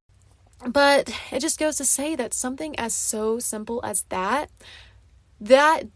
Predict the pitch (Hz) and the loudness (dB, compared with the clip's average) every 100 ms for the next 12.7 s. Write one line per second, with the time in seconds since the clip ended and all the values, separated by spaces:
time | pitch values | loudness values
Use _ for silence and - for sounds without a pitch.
0 | - 226 226 254 - 247 240 233 226 220 | -4 0 2 0 -2 -4 -4 -2 0 0
1 | - _ - 233 233 - 226 226 226 214 | -2 _ -6 -4 -4 -6 -2 0 0 -2
2 | - 220 196 - 214 214 220 220 202 196 | -6 -12 -14 -4 0 0 0 -2 -6 -4
3 | 202 220 269 - 226 - 220 214 220 - | -2 0 -2 -4 -6 -4 -2 -2 -2 -4
4 | 240 269 - 254 247 240 - - 208 254 | -4 -2 0 2 0 -2 -4 -4 -2 -2
5 | 247 220 196 190 196 - - - - _ | -2 -4 -6 -4 -6 -6 -10 -20 -20 _
6 | _ _ _ - 240 233 226 226 220 - | _ _ _ -6 -2 0 -2 -4 -6 -10
7 | _ - 254 - 311 - - 254 - - | _ -4 -2 0 0 0 -2 -2 2 0
8 | 294 359 349 254 220 214 - 214 - - | 0 -4 -4 -2 0 0 0 -8 -8 -12
9 | - 202 208 - 247 254 277 330 381 370 | -6 -6 -6 -4 -2 0 -2 -4 -6 -12
10 | _ _ _ _ _ _ _ _ _ _ | _ _ _ _ _ _ _ _ _ _
11 | _ _ 247 247 247 269 - 277 247 202 | _ _ 4 4 4 0 0 -2 -2 -2
12 | 220 226 240 214 - 330 | -2 0 2 2 4 2